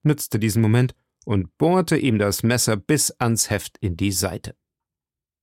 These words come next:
Ha! Verräter!, schrie Buckingham. Du hast mich ermordet! Mörder! Zu Hilfe!, kreischte Patrick. Felton wandte seine Blicke umher, um zu entfliehen.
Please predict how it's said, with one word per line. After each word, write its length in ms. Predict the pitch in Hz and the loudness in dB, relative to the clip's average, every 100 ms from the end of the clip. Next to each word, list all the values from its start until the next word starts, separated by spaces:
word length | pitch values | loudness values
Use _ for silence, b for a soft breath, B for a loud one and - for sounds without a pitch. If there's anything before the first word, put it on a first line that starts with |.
| _ _ _ | _ _ _
Ha! 260 | 240 240 135 _ _ _ _ | 2 2 -2 _ _ _ _
Verräter!, 720 | 190 220 247 240 233 214 170 _ _ _ _ _ _ _ | 0 2 4 4 4 2 -2 _ _ _ _ _ _ _
schrie 260 | - 107 | -4 -2
Buckingham. 540 | 95 98 107 95 98 98 _ _ _ | 0 -2 0 0 0 -2 _ _ _
Du 120 | 156 | 4
hast 240 | 254 240 | 4 4
mich 140 | 208 190 | 2 2
ermordet! 680 | 190 233 311 302 226 - _ _ _ _ _ _ _ _ _ _ _ _ | 2 4 4 6 2 0 _ _ _ _ _ _ _ _ _ _ _ _
Mörder! 600 | 240 349 359 311 - - | 4 6 6 6 4 0
Zu 160 | - | 4
Hilfe!, 580 | 302 370 359 359 254 160 _ _ _ _ _ | 6 6 4 2 2 0 _ _ _ _ _
kreischte 360 | - 101 92 117 | -6 -4 -2 -2
Patrick. 460 | 151 160 113 - _ _ _ _ _ _ _ _ _ _ _ _ | -2 0 -2 -2 _ _ _ _ _ _ _ _ _ _ _ _
Felton 540 | - - 110 101 104 101 _ | -10 -2 -2 0 0 -2 _
wandte 300 | 120 147 156 | 0 2 2
seine 220 | 131 127 | 2 2
Blicke 340 | 110 120 123 113 | 2 0 0 0
umher, 460 | 101 98 110 113 | 0 0 2 0
um 200 | 113 104 | 0 -2
zu 160 | 110 123 | -2 -2
entfliehen. 580 | - 135 - 98 92 | -2 -2 -4 -4 -4